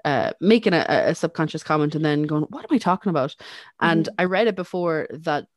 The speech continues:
Speaker 1: the first thought that you have is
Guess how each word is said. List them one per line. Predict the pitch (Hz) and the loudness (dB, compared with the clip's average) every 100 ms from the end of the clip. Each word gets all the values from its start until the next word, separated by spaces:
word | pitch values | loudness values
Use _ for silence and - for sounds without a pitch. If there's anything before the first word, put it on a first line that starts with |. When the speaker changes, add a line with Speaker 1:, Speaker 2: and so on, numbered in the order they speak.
| _ | _
Speaker 1:
the | 170 175 165 160 156 156 151 - | -8 -4 -2 -2 -2 -4 -6 -10
first | - - 240 285 - | -20 -4 -2 -2 -10
thought | - 165 139 - - | -8 -4 -4 -6 -10
that | 165 | -8
you | 151 151 | -6 -6
have | 160 151 139 - - | -4 -4 -4 -8 -8
is | 156 151 147 151 - | -6 -4 -6 -10 -20